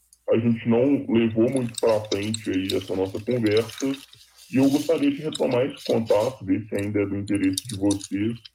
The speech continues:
entender um pouco melhor como funciona a plataforma do, pra entender a possibilidade da gente trabalhar em conjunto.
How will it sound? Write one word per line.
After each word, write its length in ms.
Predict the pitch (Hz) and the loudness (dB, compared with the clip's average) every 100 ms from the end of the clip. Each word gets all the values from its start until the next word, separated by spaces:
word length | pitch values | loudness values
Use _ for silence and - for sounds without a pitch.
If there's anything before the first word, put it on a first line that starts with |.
| - - - - | -18 -18 -14 -2
entender 400 | 117 123 120 120 | 0 2 2 4
um 160 | 143 | 2
pouco 260 | 139 135 - | 2 0 2
melhor 480 | 120 110 107 107 - | 0 4 4 4 0
como 260 | 117 131 135 | -2 -2 -4
funciona 460 | 123 117 127 143 | -6 -4 0 0
a 60 | 143 | 2
plataforma 520 | 131 117 120 117 110 | 0 0 0 0 2
do, 140 | 110 - _ _ _ _ _ _ _ _ _ _ | 2 -2 _ _ _ _ _ _ _ _ _ _
pra 140 | - 123 | -2 -2
entender 540 | 127 139 127 123 123 | 0 -2 0 0 0
a 60 | 123 | 0
possibilidade 800 | 139 135 - 135 117 107 110 | -2 -6 -6 -4 2 4 4
da 100 | 110 | 2
gente 240 | 113 113 113 | 2 0 0
trabalhar 420 | 117 117 110 104 | 0 2 2 0
em 80 | 107 | 0
conjunto. 480 | 120 117 101 95 | 0 0 -2 -6